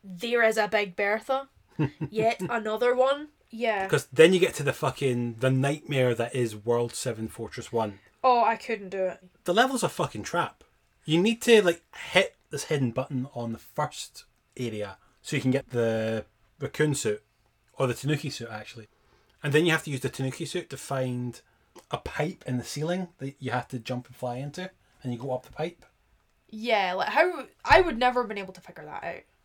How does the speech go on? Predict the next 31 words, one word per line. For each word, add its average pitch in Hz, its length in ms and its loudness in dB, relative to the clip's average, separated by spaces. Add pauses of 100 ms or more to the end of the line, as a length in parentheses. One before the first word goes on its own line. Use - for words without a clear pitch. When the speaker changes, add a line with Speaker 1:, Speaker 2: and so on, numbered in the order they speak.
(120)
Speaker 1:
It, 214 240 0
this, 247 200 0
like, 220 220 0
really 226 320 -6
infuriating 202 960 -8 (300)
trick. - 500 -6 (380)
Speaker 2:
I - 40 -4
showed 170 280 0
you 139 60 -2
how 131 80 0
to 120 60 -8
do 117 140 -2
it 120 60 -6
on 113 100 -8
my 107 160 -6
game, 98 280 -14 (100)
then 117 160 0
I 107 40 -2
talked - 240 -10
you - 60 -20
through 117 160 -8
it. 101 100 -14 (300)
Speaker 1:
Yeah, 214 400 2
I 220 60 0
think 302 160 -2
I 320 60 6
really 254 260 -2
struggled 254 440 0
to 196 80 -6
replicate 185 600 -6
it, - 180 -10